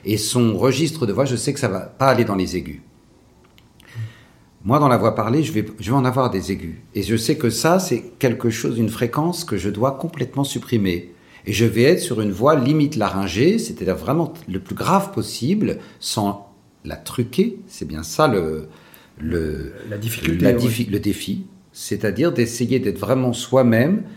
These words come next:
Speaker 1: dans un registre choisi, que je vais vraiment essayer de trouver pour, euh, euh, essayer de me rapprocher de cette chose que j'entends sans limiter, mais qui est une, une couleur que je sens.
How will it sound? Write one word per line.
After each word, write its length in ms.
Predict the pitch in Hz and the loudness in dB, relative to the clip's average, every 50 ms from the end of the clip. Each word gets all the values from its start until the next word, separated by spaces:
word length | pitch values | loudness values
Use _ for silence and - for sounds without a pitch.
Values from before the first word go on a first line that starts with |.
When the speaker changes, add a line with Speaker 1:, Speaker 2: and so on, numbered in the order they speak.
| - - - - - | -20 -20 -20 -12 -6
Speaker 1:
dans 240 | - 101 104 101 104 | -2 -2 0 0 0
un 60 | 110 | 0
registre 640 | 104 92 123 135 123 131 135 170 165 - - - 120 | 0 2 2 2 2 2 0 -2 -4 -4 -4 -4 -4
choisi, 480 | - - - 120 104 98 104 98 - - - - - - - | -2 2 2 2 2 2 0 -4 -6 -10 -20 -20 -20 -16 -8
que 120 | - 101 92 | -4 -2 -2
je 120 | 82 98 | 0 0
vais 260 | 101 95 120 156 170 | 0 2 4 4 2
vraiment 460 | 131 104 92 104 123 120 127 143 160 | 2 0 0 2 4 4 4 4 4
essayer 920 | 151 127 120 120 - - - 143 127 123 147 170 160 147 123 - - - - - | 4 4 2 2 0 2 4 4 4 6 6 6 6 6 6 4 0 -6 -10 -12
de 800 | 85 80 - 107 101 98 95 92 90 87 85 87 82 82 82 80 - - _ _ _ _ _ _ - - _ - | -10 -6 -2 0 2 2 2 2 0 0 -2 -4 -4 -4 -8 -10 -14 -20 _ _ _ _ _ _ -20 -20 _ -10
trouver 560 | - - 117 101 - 113 117 - - - - - - - _ - | -4 -2 -2 2 4 2 2 2 0 -10 -12 -18 -20 -20 _ -10
pour, 380 | - 135 147 156 143 123 107 - - - - | -2 0 0 0 0 -4 -8 -12 -12 -6 -2
euh, 500 | 104 104 101 101 101 98 98 98 95 92 - - - - _ - - - - - | 0 2 2 2 2 2 0 0 -2 -2 -6 -10 -20 -20 _ -20 -20 -18 -12 -10
euh, 320 | - 104 - - - 117 - - _ _ _ _ - | -8 -6 -6 -8 -10 -14 -18 -20 _ _ _ _ -2
essayer 640 | 120 127 120 - - - 139 131 123 135 151 156 143 | -2 -2 -2 -2 -4 -2 -2 0 0 2 2 2 2
de 80 | 135 | 2
me 80 | 120 107 | 2 2
rapprocher 520 | 104 117 117 - 127 127 107 - - 156 | 2 0 0 2 0 0 2 4 2 2
de 60 | 143 151 | 2 2
cette 220 | - 131 117 - | 0 -2 -2 -2
chose 200 | - 131 123 - | -2 -2 -2 -2
que 100 | - 113 | -2 0
j'entends 300 | 92 110 113 110 139 185 | 2 2 0 2 2 0
sans 180 | 185 - - 117 | 0 0 0 2
limiter, 420 | 113 113 113 110 107 113 - 190 | 2 4 4 2 2 4 4 4
mais 140 | 214 196 - | 4 4 2
qui 140 | - - 131 | 2 2 0
est 140 | 139 135 - | 0 0 2
une, 200 | 131 120 113 98 - | 2 2 2 2 0
une 200 | 117 110 107 104 | -2 -2 -2 -2
couleur 480 | 98 - - - 143 143 147 151 147 147 | -4 -6 0 4 6 6 8 6 4 4
que 100 | 147 117 | 0 0
je 140 | 95 90 107 | 0 0 -2
sens. 320 | 98 - - - 87 - | -2 -2 -4 -4 -4 -4